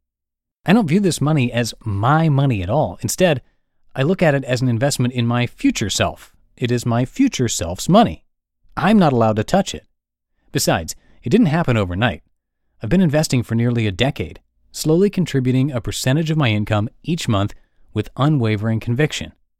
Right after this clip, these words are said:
Even when income has been low, I've made sure to pay my future self first by investing in my retirement account and ensuring I have a safety net for emergencies.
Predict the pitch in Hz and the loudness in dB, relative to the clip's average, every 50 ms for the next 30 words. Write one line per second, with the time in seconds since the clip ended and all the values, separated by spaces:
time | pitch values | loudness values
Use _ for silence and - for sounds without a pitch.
0 | _ _ _ _ _ _ _ _ _ _ _ _ _ - 170 170 226 226 196 175 | _ _ _ _ _ _ _ _ _ _ _ _ _ -2 0 2 4 4 4 4
1 | 170 151 147 147 135 - 147 147 139 117 113 101 101 110 104 95 92 95 95 117 | 4 2 0 0 0 0 0 0 0 -2 -2 -2 -2 -4 -2 -2 -2 0 0 0
2 | 139 160 165 - _ _ _ - 113 - 127 123 120 113 - - - 135 131 143 | 0 0 -2 -8 _ _ _ -10 -6 -4 -2 -2 -2 -2 -4 -6 -2 0 0 2
3 | 147 139 123 - - 127 127 131 139 123 117 107 107 104 113 - - - 180 190 | 2 0 -2 -4 -2 -2 0 0 0 0 0 0 0 -2 -2 -4 -2 0 0 0
4 | - - 127 - - 131 117 107 - - - - 175 127 113 - - - - - | 2 0 -2 -2 0 0 0 -2 -2 -4 0 0 2 2 2 0 -4 -10 -20 -20
5 | - - - - 113 110 107 98 110 110 - - 120 113 104 104 101 95 87 82 | -20 -12 -6 -4 -2 -2 -2 -2 -2 -4 -2 -2 -2 0 0 0 -2 -2 -4 -6
6 | - - 135 147 156 156 151 - - 147 139 143 147 - _ _ _ _ _ _ | -4 -2 0 2 2 2 2 0 0 0 0 0 0 -4 _ _ _ _ _ _
7 | - 107 95 92 87 - - 127 127 131 131 131 120 107 113 113 110 110 - - | -10 -6 -6 -6 -6 -6 -4 0 2 2 2 2 0 0 -2 -2 -2 -4 -4 -2
8 | 151 151 143 - 139 127 123 120 127 - - - 135 131 123 123 127 127 107 104 | -2 -2 -2 0 0 2 2 0 -2 -4 -8 -6 -2 0 0 2 0 0 0 -2
9 | 98 - - 92 - - - - - | -2 -2 -4 -6 -6 -6 -8 -8 -8